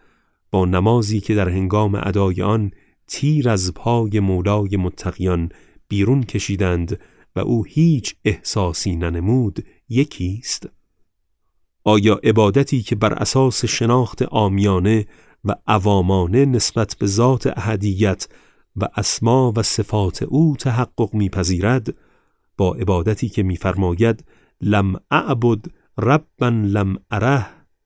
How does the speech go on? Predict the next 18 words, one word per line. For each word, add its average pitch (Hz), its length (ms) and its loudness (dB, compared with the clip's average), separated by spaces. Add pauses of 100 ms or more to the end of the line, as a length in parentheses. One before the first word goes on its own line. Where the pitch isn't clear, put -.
(600)
هیچگاه 127 680 -2
خدایی 135 600 0
را 107 280 0
که - 120 -8
به 104 100 -4
چشم - 460 -4
دل 110 420 0 (460)
و 110 80 0
ضمیر 117 500 2
آگاه 110 760 0
و 98 240 0
قلب 113 320 2
خود - 400 0
مشاهده 101 600 0
ننمودم، 92 800 0 (400)
عبادت 95 600 0
نکردم، 98 600 0
یکیست 117 760 -2